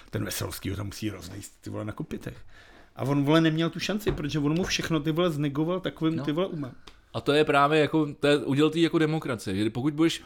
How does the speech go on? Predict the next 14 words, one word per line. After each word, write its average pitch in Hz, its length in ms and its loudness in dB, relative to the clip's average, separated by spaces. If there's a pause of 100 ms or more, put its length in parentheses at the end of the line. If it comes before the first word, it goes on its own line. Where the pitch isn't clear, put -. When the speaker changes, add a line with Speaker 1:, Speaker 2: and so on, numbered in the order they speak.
Speaker 2:
pokud 135 180 2
budeš 190 240 2
chtít 104 300 0 (140)
a 120 60 -6
budeš 127 200 2
jako 165 160 0
vychcanej, 107 680 -2
stejně 127 260 -4
jako 135 120 -2
ten 151 140 2
Babiš, 113 500 4
vole, 120 260 0
Okamura, 120 640 -2
vole, 113 280 -2